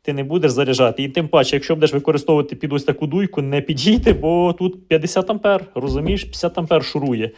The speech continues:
А ці дротики п'ятдесят ампер не потягнуть. Вони, ну, коротше, вони сплавляться, обгорять або хер його знає. Так що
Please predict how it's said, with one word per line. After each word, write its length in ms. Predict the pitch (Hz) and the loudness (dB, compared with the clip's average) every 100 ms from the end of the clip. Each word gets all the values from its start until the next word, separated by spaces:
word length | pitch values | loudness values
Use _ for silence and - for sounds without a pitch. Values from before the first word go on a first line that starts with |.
| - - _ | -18 -20 _
А 80 | 139 | -8
ці 160 | - 151 | -4 2
дротики 400 | 190 196 190 147 | 2 2 0 -4
п'ятдесят 300 | - 151 156 | 0 0 0
ампер 320 | 139 165 190 - _ _ - | 2 2 2 -4 _ _ -10
не 160 | 139 165 | -4 -2
потягнуть. 560 | 139 123 123 123 123 | 0 0 0 -2 -4
Вони, 480 | 127 151 175 185 190 | -4 -2 0 0 0
ну, 160 | 147 123 | -4 -4
коротше, 400 | 139 113 110 143 | -4 -4 -4 -4
вони 180 | 226 359 | -2 -2
сплавляться, 540 | - 277 214 156 - | 0 2 2 2 -2
обгорять 500 | 135 135 156 165 135 | -2 2 4 4 2
або 340 | 117 123 120 | 0 0 -2
хер 320 | 131 - 123 110 | -6 -4 -4 -2
його 140 | 107 | -6
знає. 220 | 107 120 | -6 -4
Так 200 | 123 165 | 0 -2
що 260 | - 170 | 0 0